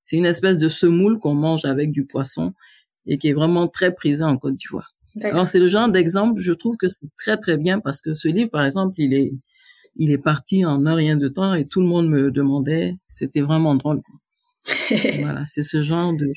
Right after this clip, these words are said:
Speaker 1: anecdote qui est très intéressante de, de faire pour nos pays africains. Le Père Noël, on le connaît, mais Le Père Noël aime la tchéké, c'est, c'est, c'est
Speaker 2: <laughs> Oui,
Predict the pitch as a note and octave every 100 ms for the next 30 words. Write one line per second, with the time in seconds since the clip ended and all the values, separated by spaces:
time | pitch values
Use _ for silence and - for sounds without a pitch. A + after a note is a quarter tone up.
0 | - _ _ C#3+ D3+ D3+ C#3 F3 - D#3+
1 | C3+ - - A3+ G#3+ D#3+ D#3 C#3+ D3+ D#3+
2 | E3 - C#3+ C3+ B2 D3+ - E3 E3 -
3 | D#3 C#3 C#3+ D3 C3+ - - D3+ - _
4 | _ _ _ C#3 C#3 G3 E3+ E3 E3 C#3+
5 | C#3 C#3+ D3 G3+ F3+ D3 C#3+ D3+ G#3 F#3+
6 | E3+ E3 D#3+ C#3+ E3 D3+ C3 - - A3
7 | G3 - - - - - - A3 - G#3+
8 | B3+ B2